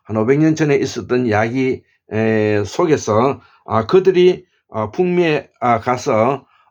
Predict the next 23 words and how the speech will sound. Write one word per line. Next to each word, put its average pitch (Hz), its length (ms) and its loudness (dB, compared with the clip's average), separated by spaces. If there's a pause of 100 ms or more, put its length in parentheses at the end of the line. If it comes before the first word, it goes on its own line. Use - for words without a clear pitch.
아, 110 200 0
조선의 156 420 2
역사를 135 360 0
개척해 151 360 -2
나가고, 110 640 0 (360)
아, 107 260 -2
이것이, 156 720 2 (340)
어, 107 580 0
십팔 165 380 -2
세, 165 300 0
십구 156 320 -6
세를 156 320 0
거쳐서, 127 800 -2 (400)
어, 107 240 -4
우리가 139 560 2 (640)
해방이 196 360 0
될 202 200 2
때까지, 147 1200 0 (200)
아, 107 220 -6
거기에서, 143 720 0 (220)
어, 110 200 -4
조선의 170 420 2
역사가 147 640 0